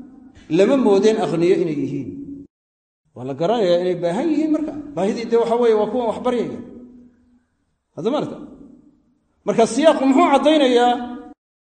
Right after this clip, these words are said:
in, waxa weeye, su'aal xataa aynu jirin. Marka, "Laa su'aala walaa ilxaax." "Laa su'aala lahum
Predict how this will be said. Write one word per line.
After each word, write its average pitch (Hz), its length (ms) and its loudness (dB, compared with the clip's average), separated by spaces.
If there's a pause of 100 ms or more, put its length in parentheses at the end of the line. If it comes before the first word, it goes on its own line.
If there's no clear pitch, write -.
(840)
in, 254 100 2
waxa 214 220 4
weeye, 220 260 4
su'aal 214 340 2 (160)
xataa 220 240 -2
aynu 180 240 0
jirin. - 220 -12 (1120)
Marka, 151 260 -8
"Laa 190 180 4
su'aala 214 380 2
walaa 247 220 2
ilxaax." 294 280 -2 (1160)
"Laa 220 160 6
su'aala 240 360 4
lahum - 260 2